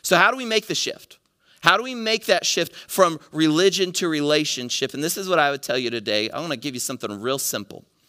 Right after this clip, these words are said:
that I think will help us so much, and it's this, is that the way that we do this is we prioritize making room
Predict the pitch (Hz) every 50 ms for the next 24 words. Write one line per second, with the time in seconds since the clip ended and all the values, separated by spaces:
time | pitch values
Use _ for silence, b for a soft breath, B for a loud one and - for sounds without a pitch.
0 | b b b b b b b - 123 - 170 165 147 147 123 127 - - 147 151
1 | 156 - 143 127 - - - 139 127 123 120 113 - - 120 117 113 - - -
2 | 110 87 82 - - B B B B B 123 131 139 - 143 135 143 151 165 160
3 | 170 165 147 123 107 139 139 120 113 110 - 117 113 120 135 131 - - 127 120
4 | 107 110 123 135 151 160 175 165 - - 156 151 151 156 160 151 - B B B
5 | B - 131 135 135 135 139 117 110 107 113 135 143 147 147 147 151 143